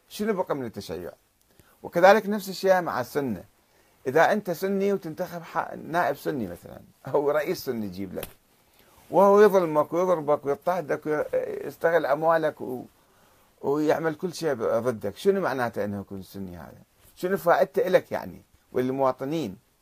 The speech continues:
فهذا وهم خلي نشيله من راسنا. خلينا ننتخب حكام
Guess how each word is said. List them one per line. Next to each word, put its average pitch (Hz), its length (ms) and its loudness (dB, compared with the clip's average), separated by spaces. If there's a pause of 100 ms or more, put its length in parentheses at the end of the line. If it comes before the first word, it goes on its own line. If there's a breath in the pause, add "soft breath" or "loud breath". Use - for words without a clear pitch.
(560 soft breath)
فهذا 214 400 4
وهم 220 300 4
خلي 185 260 -4
نشيله 175 320 -4
من 123 300 -6
راسنا. 92 400 -8 (460 soft breath)
خلينا 147 260 -2
ننتخب 165 420 -6
حكام 123 500 -8